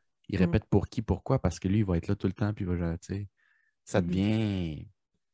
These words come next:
Speaker 1: c'est presque pire, je trouve, euh, je sais
Speaker 2: Ouais.
Speaker 1: pas, tu sais.
Speaker 2: Mais moi, sais-tu quoi ? Moi, je pense que je serais prête à faire un, un pacte à, genre, quand est-ce que je serais prête à mourir ? Quand, euh, parce que je, c'est sûr que ce serait un processus qui serait très long, donc il faudrait peut-être que je vive plus que the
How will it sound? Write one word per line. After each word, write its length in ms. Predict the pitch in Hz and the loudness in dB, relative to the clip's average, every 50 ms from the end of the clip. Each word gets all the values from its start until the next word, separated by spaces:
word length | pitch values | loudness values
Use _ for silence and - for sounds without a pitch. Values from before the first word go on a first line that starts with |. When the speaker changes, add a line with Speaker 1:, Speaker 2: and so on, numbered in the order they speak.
| _ _ _ _ _ _ _ _ _ | _ _ _ _ _ _ _ _ _
Speaker 1:
c'est 140 | - - - | -20 -20 -20
presque 300 | - - 101 - - 113 | -18 -18 -18 -12 -10 -10
pire, 380 | 98 - 110 104 131 143 127 107 | -8 -6 -6 -6 -6 -6 -8 -10
je 80 | - - | -10 -8
trouve, 440 | - 123 135 147 147 135 117 107 104 | -4 -2 0 0 0 -2 0 2 4
euh, 140 | 101 101 | 4 4
je 60 | 98 - | 4 4
sais 100 | - - | 4 4
Speaker 2:
Ouais. 80 | 175 | 4
Speaker 1:
pas, 240 | 139 113 123 147 147 | 4 4 4 4 2
tu 140 | 143 - - | -2 -2 -4
sais. 100 | 147 151 - | -4 0 4
Speaker 2:
Mais 100 | - 233 | 8 10
moi, 140 | 240 277 466 | 12 12 10
sais-tu 240 | 480 - 247 - - | 10 6 4 2 2
quoi ? 240 | - - 262 294 294 - _ _ _ _ | 2 2 2 2 2 -4 _ _ _ _
Moi, 120 | - 233 | 4 4
je 100 | 269 262 | 4 4
pense 320 | - - 240 254 269 269 - | 4 4 6 6 4 2 0
que 140 | - - 185 208 214 | -2 -2 0 0 0
je 40 | - | 0
serais 160 | - - 160 | 0 0 0
prête 200 | - 202 196 - | 0 0 0 0
à 60 | 180 | 0
faire 240 | - - 175 175 170 | 2 2 2 4 4
un, 160 | 165 160 160 - - - | 2 2 0 -2 -2 -2
un 120 | 180 170 165 - _ | 0 0 -2 0 _
pacte 480 | - 185 185 190 - - - - - - _ _ _ | 4 4 4 4 0 -8 -16 -18 -18 -20 _ _ _
à, 320 | - 170 165 165 165 165 - _ - | 2 4 4 4 4 2 -2 _ -8
genre, 240 | - 180 175 - - | -6 -4 -4 -4 -2
quand 200 | - 185 175 - | -2 -2 -2 -2
est-ce 160 | 190 185 - | -2 -4 -4
que 80 | - 185 | -4 -6
je 60 | 180 | -6
serais 140 | - - 180 | -6 -6 -6
prête 200 | - - 180 - | -6 -4 -4 -2
à 80 | 175 | -2
mourir ? 380 | 180 180 170 175 185 185 202 233 233 - - - - - - - - _ _ _ _ _ | -2 -2 -2 0 0 0 0 -2 -4 -8 -14 -20 -20 -20 -20 -20 -20 _ _ _ _ _
Quand, 400 | - 220 208 190 196 202 208 220 - _ _ _ _ - | 2 4 4 6 6 4 2 -2 -6 _ _ _ _ -4
euh, 600 | 175 170 165 160 160 156 147 - 90 - 98 - - _ | -2 -2 -2 -2 -2 -4 -4 -6 -6 -8 -10 -12 -6 _
parce 160 | - 196 190 | 0 0 2
que 100 | - 214 | 2 2
je, 60 | 196 - - | 0 0 -2
c'est 160 | - - 196 | -4 -4 -2
sûr 180 | - - 226 | -2 -2 -2
que 100 | 220 - | 0 -2
ce 60 | 196 - | -4 -2
serait 100 | - 185 | -2 -2
un 20 | 170 | -2
processus 380 | - - 175 160 - 214 208 - | -4 -4 -8 -4 -2 -2 -2 -2
qui 100 | - - | -4 -6
serait 180 | - - 175 165 | -4 -2 -2 -2
très 280 | - - - 190 180 | -2 0 4 4 4
long, 260 | 170 170 175 190 208 208 | 4 4 2 2 2 2
donc 160 | 190 175 175 | 2 0 0
il 20 | - | 2
faudrait 240 | - 180 175 180 | 2 4 6 4
peut-être 280 | 180 - 190 196 202 196 | 4 4 4 4 4 4
que 100 | - 185 | 4 2
je 140 | 175 165 165 | 2 2 2
vive 220 | 170 185 185 185 - | 0 0 0 0 -2
plus 320 | - - 196 180 180 - - | 0 4 6 6 6 6 4
que 80 | - | 0
the 160 | 185 156 160 | 0 0 0